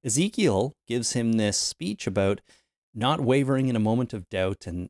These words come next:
how they must complete the journey for themselves and the ones that they left behind. And he reinvigorates Eugene. So they continue on their way,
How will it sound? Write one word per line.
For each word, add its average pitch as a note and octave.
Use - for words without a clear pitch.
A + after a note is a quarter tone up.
how G2
they F2+
must F#2+
complete B2+
the A#2+
journey G#2
for G2
themselves G2+
and A2
the G2+
ones G2+
that -
they G2
left F#2
behind. F#2
And G#2+
he C3
reinvigorates F3
Eugene. F2
So -
they G2+
continue C#3+
on C#3
their D3
way, F#2+